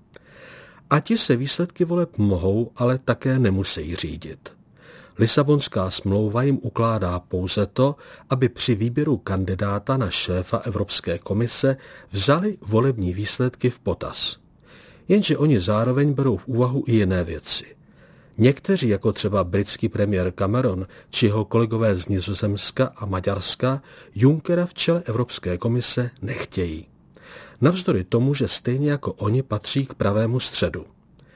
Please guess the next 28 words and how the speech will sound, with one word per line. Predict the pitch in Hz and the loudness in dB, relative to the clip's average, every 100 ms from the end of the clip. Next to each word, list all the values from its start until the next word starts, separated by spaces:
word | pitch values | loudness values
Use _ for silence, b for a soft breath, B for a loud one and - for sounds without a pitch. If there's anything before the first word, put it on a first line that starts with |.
| b b b | b b b
Podle | 143 165 175 | 2 6 6
nich | 190 208 | 4 2
nazrál | 180 160 139 120 | 2 2 2 2
v | 98 | 0
Evropské | - 143 151 - - 95 | 0 0 -2 -4 -2 -2
unii | 113 135 143 | 2 4 2
čas | - 135 127 | 2 0 2
změn. | 95 90 - - - B B B B _ | 0 -2 -4 -14 -20 B B B B _
A | 104 | 0
Juncker | 101 113 123 156 | 2 2 2 0
je | 156 147 | 2 0
prý | - 143 | 2 4
neprosadí. | 110 - - - 78 73 85 - - _ B B B B - | 2 2 -2 0 -4 -6 -12 -14 -20 _ B B B B 4
On | 147 | 4
sám | 139 - 170 | 4 2 2
totiž | 180 - 101 - | 0 -2 -4 -2
pomáhal | 120 135 143 139 139 | 0 2 2 2 0
budovat | 123 110 113 107 - | 2 2 2 0 0
unii | 110 95 87 | 0 2 0
v | |
podobě, | - - 92 104 123 127 | -6 -2 0 2 2 0
která | - 131 131 | 0 0 2
se | - 127 | 0 -2
přežila, | - 110 98 113 82 | 0 0 2 0 -2
jak | 76 95 98 | -2 -4 -2
říkají | 110 98 107 101 | -4 -2 0 0
jeho | 95 95 | -2 -4
kritici. | 85 - 82 - 85 | -4 -4 -4 -4 -4